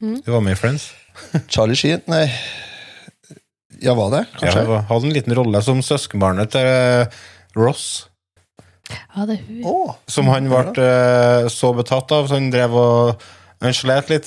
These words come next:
Speaker 2: for han hadde så lyst til å prøve seg på. Men så var
Speaker 1: Ja.
Speaker 2: de jo i slekt, men, eh, det gikk ikke så greit det der.
Speaker 1: Det var så langt ut i fanden på at det gikk.
Speaker 2: Ja. <laughs> Så han
Speaker 3: Ja.
Speaker 2: står og råargumenterer med seg selv om at det er ganske langt ut igjen, det går da greit.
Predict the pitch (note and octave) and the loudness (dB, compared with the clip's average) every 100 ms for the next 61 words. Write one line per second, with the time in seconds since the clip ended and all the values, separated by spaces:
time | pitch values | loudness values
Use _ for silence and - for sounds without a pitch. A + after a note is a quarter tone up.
0 | - - C3 B2+ B2 B2+ B2 A2+ B2+ A2+ | -12 -6 0 0 0 -2 -2 0 -4 0
1 | A#2+ A2 A2 D3+ A#2+ - _ - A#2 B2+ | -2 0 0 0 0 -4 _ -12 -6 -4
2 | A#2+ A3+ - - F#2+ C3 C#3 C3+ D3 - | 0 0 2 0 0 0 0 -2 -4 -6
3 | - - B2 B2 B2 A#2+ A#2+ A#2+ A#2+ A#2 | -18 -6 -2 0 2 2 0 -2 -2 -4
4 | G2+ F#2+ - C#3 A#2+ A#2+ G#2+ F#2 G2+ - | -4 -8 -2 2 2 2 -2 0 -2 -4
5 | F3+ - E3+ E3+ - C#3 B2+ G#3 G3 D#3 | -4 -4 -4 -2 0 2 2 2 0 -2
6 | D#3 D#3+ - F3+ - B2 C#3 - F4 B3+ | -4 -8 -6 -8 -2 0 0 -2 -2 -2
7 | - C3 C3+ - B3 - C#4 B3+ F#3 E3+ | -4 -4 -4 -2 -2 0 -2 -2 0 2
8 | E3+ F3+ - E3+ F3+ F3 F3 F3 C#3 B2+ | 0 -2 -2 0 2 2 4 4 4 4
9 | A#2 A2+ A2 B2 G#2+ A2 C#3+ D#3 C#3 C#3 | 2 0 0 0 2 2 0 -2 -2 0
10 | D3 D3+ - - - - - - - - | 2 0 -4 -20 -20 -20 -20 -20 -18 -10
11 | - - A2 G#2 - A2+ - - G2+ A#2 | -8 -8 -6 -8 -8 -14 -14 -12 -10 -10
12 | A2 - - A#2+ A#2+ C3 | -10 -10 -10 -4 -2 -2